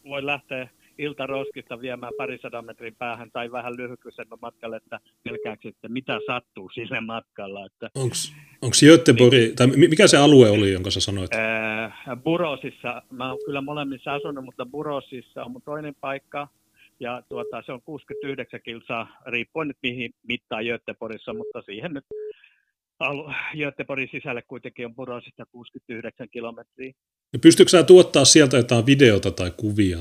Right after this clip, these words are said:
Speaker 2: tai jotain sillä lailla huomaamatta ja toimittaisit meille niitä?
Speaker 1: <laughs> Niin huono. Näin, sit kyllähän mä käytän paljon, ö, YouTubea ja näitä, mutta en, en mä oo sillä tavalla, ö, ajatellut, että mä lähden. Mä oon mieluummin tällainen kuuntelija ja kommentoija. <laughs>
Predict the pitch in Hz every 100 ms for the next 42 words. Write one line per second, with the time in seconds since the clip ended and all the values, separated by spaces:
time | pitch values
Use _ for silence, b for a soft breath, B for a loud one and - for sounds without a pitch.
0 | 82 92 85 - - 90 101 92 92 95
1 | 90 113 104 95 92 92 _ - 85 87
2 | - 107 95 95 - 87 196 220 95 92
3 | 92 90 90 87 - - - 165 147 151
4 | _ 226 208 185 160 139 139 123 123 -
5 | 143 156 139 143 143 143 120 120 117 117
6 | 110 107 120 127 127 131 123 120 - 113
7 | 117 113 117 117 - 113 120 _ 123 135
8 | 135 135 135 - 139 131 120 113 107 113
9 | 110 - - - - 110 113 113 120 113
10 | 123 110 110 - 117 113 113 110 117 113
11 | _ - 131 135 - 143 151 139 131 127
12 | 139 135 123 123 127 _ - 175 175 -
13 | 123 120 120 123 135 156 147 131 104 104
14 | 104 107 -